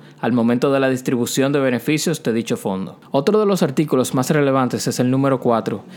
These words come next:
en el que se indica que la transferencia de bienes o activos para la conformación del fondo de inversión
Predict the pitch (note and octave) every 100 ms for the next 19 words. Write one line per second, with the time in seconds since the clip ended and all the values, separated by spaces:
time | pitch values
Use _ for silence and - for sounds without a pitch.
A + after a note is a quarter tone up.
0 | - B2+ A#2 A#2 C3+ B2 A#2 C#3+ C#3 A#2
1 | A#2 - - A2+ A2+ A2 - A#2 B2+ F3+
2 | D#3+ C3 C3+ D#3 D#3+ - B2 - C3+ A#2+
3 | A2 - A2+ A2 G#2+ A2+ - A#2 G#2 A#2+
4 | C3 C3 C3+ C3+ C#3 C3+ B2+ - A#2 A2